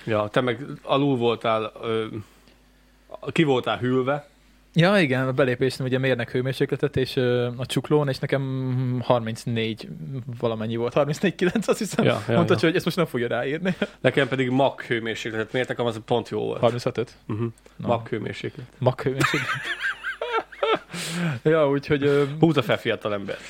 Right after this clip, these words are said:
Speaker 2: úgyhogy, na, majd arról is beszélünk még, az is S T K sztori lesz.
Speaker 1: Ja, tényleg.
Speaker 2: Na,
Speaker 1: Nem, már
Speaker 2: arról is beszélned kell. Én
Speaker 1: Nem
Speaker 2: mondtam, én nem fogom
Speaker 1: elfelejtettem, basszus.
Speaker 2: elfelejteni.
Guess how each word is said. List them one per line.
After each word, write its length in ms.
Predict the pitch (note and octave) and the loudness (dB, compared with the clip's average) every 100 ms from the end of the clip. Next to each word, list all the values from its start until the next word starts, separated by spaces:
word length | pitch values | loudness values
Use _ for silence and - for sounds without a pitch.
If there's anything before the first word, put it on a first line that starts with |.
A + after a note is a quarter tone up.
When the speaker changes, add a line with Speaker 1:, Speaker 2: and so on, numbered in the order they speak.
| - - | -12 -2
Speaker 2:
úgyhogy, 220 | C#3+ C#3+ - - _ _ _ _ - E3+ F3+ | 0 -2 -4 -20 _ _ _ _ -14 -12 -10
na, 100 | - | -4
majd 120 | C3+ C#3+ | 0 2
arról 180 | D3+ | 2
is 60 | C3 | 0
beszélünk 400 | B2 - B2 C3 | -4 -4 -4 -2
még, 280 | D3 D3 - E3+ | -4 -6 -10 -4
az 80 | C3+ | -2
is 60 | |
S 160 | C3+ B2+ | 0 -2
T 160 | - B2 | -2 -2
K 160 | C3 | -2
sztori 240 | - C3 C3+ | -2 -4 -2
lesz. 220 | D3+ - - - - _ - | -4 -8 -20 -20 -20 _ -12
Speaker 1:
Ja, 80 | A#2+ | -8
tényleg. 400 | - A2+ G#2+ G#2+ - G3+ | -2 -2 -2 -4 -4 -2
Speaker 2:
Na, 120 | G3 D3 | 0 2
Speaker 1:
Nem, 160 | D#3 | 6
már 180 | E3+ E3 - | 8 8 6
Speaker 2:
arról 260 | - G#3 G3+ | 6 8 8
is 80 | F#3 | 6
beszélned 500 | F#3+ - E3 D#3 E3 | 4 6 4 4 2
kell. 200 | D#3 D3 | 4 4
Én 60 | D#3 | 4
Speaker 1:
Nem 100 | E3+ | 2
Speaker 2:
mondtam, 340 | G3 - C#3+ D3+ | 4 4 2 2
én 260 | D3 C#3+ D#3 | -2 0 2
nem 140 | F3 | 2
fogom 240 | E3 C3 | 2 2
Speaker 1:
elfelejtettem, 60 | B2 | 2
basszus. 240 | F3 F#3 | 2 2
Speaker 2:
elfelejteni. 360 | B2 D#3+ C3+ B2+ | 2 2 0 -2